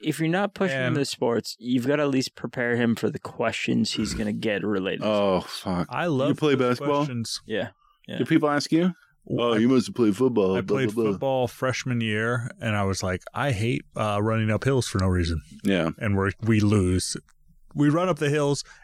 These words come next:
Speaker 2: and then we lose the game.
Speaker 3: Forget it. I'm out.
Speaker 2: Forget <laughs> why.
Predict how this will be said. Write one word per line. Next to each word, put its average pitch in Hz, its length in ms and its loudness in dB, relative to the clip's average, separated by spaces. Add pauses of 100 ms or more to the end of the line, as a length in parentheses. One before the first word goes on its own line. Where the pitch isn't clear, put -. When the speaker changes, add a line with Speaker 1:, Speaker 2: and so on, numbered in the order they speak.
(120)
Speaker 2:
and 104 100 -2
then 135 140 2
we 165 100 4
lose 175 360 2
the 185 120 -2
game. 190 480 0 (560)
Speaker 3:
Forget 95 380 2
it. 80 160 0
I'm 107 180 2
out. 85 180 2
Speaker 2:
Forget 156 480 0
<laughs> - 0 -
why. 117 360 -2